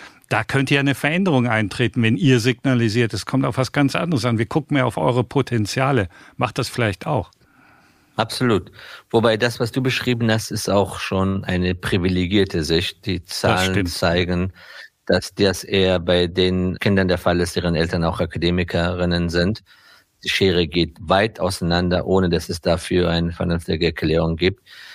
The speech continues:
Speaker 2: Ohnehin sollte es gelten, ich bin kein Fan von denjenigen, die jetzt rufen, alle Schüler müssen, äh, Informatik haben, von der ersten Klasse bis zur, äh, dreizehnten Klasse.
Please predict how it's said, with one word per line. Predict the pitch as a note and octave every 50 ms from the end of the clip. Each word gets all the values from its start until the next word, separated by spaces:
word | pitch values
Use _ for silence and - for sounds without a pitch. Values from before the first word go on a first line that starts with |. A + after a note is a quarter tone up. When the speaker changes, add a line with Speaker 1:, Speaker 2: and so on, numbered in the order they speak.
| -
Speaker 2:
Ohnehin | - - B2+ B2+ A#2+ A2+ A2+ C#3+ D#3+ C#3
sollte | G#2+ A2+ G#2+ G#2+ - G#2+
es | F#2+ -
gelten, | - G#2 G#2+ A2 - A2+
ich | G2+ F#2+
bin | - G#2 G#2 -
kein | - A2+ A#2 B2+ B2+
Fan | B2 - - G#2+ G#2 A2 A2+ A2+
von | - - F#2+ F2
denjenigen, | F2 G2+ G#2+ G#2+ G2+ G2 F#2 G#2 G#2+ G2
die | F#2 F2+
jetzt | F#2 F#2+ F#2+ - -
rufen, | G2 G2 G2 F#2 - - G2 G2 - _ -
alle | F#2+ G#2+ A2+ A#2 A2+ A2+ G#2+ G#2 G2+ - _ _ _
Schüler | - - - A2+ A2 G2+ G#2 G2+
müssen, | F#2+ F#2 F#2 F#2+ - - - F#2+ F#2 F#2+ G2+ -
äh, | - F#2+ F#2
Informatik | F#2 F#2 - - F2+ E2 E2 E2 E2+ - E2 E2 -
haben, | E2+ D#2+ E2 E2 E2+ F2+
von | F#2 - F#2+ F2+
der | F2 F2 F2 F2 F#2 F#2 -
ersten | - F#2+ F#2 - - G2 F#2
Klasse | - - F2+ F2 F2+ - - F2+
bis | F2 E2+ -
zur, | - F2 - - - G2
äh, | F#2+
dreizehnten | F#2 F2+ E2+ E2+ - - E2+ E2
Klasse. | - - E2 D#2 E2 - - F2+ G2 A2+